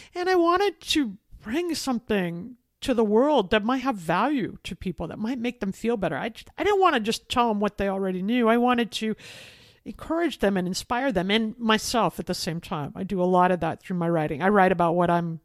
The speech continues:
learning, right? What I need to know. When I switched and moved away from my value and looking at my career as only a source of income,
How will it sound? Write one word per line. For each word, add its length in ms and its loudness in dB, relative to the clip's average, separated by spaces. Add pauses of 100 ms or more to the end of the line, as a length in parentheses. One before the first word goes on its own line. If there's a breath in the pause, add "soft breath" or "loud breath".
learning, 540 0
right? 300 2 (160)
What 120 -4
I 120 0
need 220 -2
to 100 -8
know. 220 -12 (1300 soft breath)
When 160 0
I 120 4
switched 1000 -2 (340 loud breath)
and 140 2
moved 280 2
away 500 6
from 240 -2
my 160 2
value 580 2
and 200 0
looking 260 0
at 80 -2
my 120 -2
career 400 2
as 220 0
only 400 2
a 100 0
source 360 -4
of 100 -6
income, 540 -6